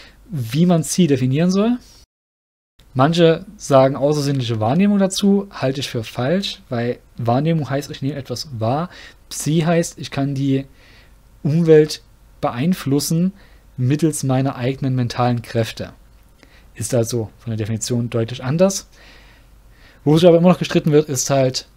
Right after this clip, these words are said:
ist sie bewusst oder unbewusst und will, wie wollen wir es in der Definition gerne haben?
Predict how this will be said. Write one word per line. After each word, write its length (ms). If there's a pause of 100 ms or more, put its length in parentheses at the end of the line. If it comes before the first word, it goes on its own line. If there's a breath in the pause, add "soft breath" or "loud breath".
(360)
ist 360
sie 340 (100)
bewusst 500 (280)
oder 240
unbewusst 680 (100)
und 380 (640 soft breath)
will, 360
wie 120
wollen 140
wir 60
es 100
in 80
der 80
Definition 400
gerne 220
haben? 340